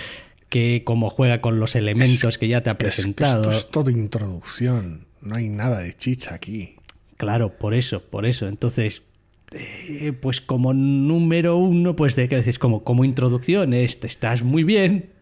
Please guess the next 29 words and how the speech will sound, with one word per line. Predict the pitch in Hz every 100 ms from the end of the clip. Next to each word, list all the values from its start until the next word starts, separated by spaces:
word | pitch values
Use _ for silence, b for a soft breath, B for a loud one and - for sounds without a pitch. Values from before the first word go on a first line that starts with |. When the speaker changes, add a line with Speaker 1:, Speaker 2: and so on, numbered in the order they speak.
| -
Speaker 1:
pero | 127 123
tienes | 123 127 156 156 135 -
igual | 113 120 139 123 -
que | 131 135
pinchar | - 110 110 - 139 131
algo | 127 117 113
más | 127 123
de | - -
carne | 123 113 104 90 92 -
para | 104 104 107 104 _ _ _ _ _ 123
Speaker 2:
Al | 123
final | 139 147 170 175 170 165 147 135 120 113
es | 110 110
eso, | 107 98
es | -
el, | 113
el, | 107 98 95 87 85 104
el | 110 -
castigo | 117 - 151 151
de | 139
siempre | 131 131 127 127
de | 104
las, | 85 80 - -
de | 90
las | 78 -
páginas. | 92 - 76 - -
Tienes | - 98 98 95 95
veinticuatro | 104 107 123 139 156
páginas | - - 196 185 -